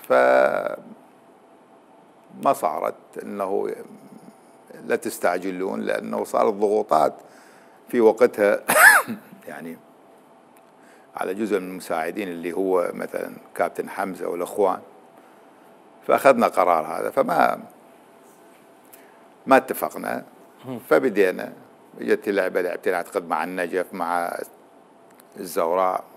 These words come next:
Speaker 1: في وقتها، لعبة الكأس ولعبة ال-، لعبة الدوري.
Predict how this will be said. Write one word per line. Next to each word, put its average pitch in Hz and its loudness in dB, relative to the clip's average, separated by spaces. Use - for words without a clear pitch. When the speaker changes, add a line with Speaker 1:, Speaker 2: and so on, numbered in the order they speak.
Speaker 1:
في - -8
وقتها، 90 -6
لعبة 87 -2
الكأس 90 -8
ولعبة 87 -8
ال-، 82 -14
لعبة 98 -2
الدوري. 90 -8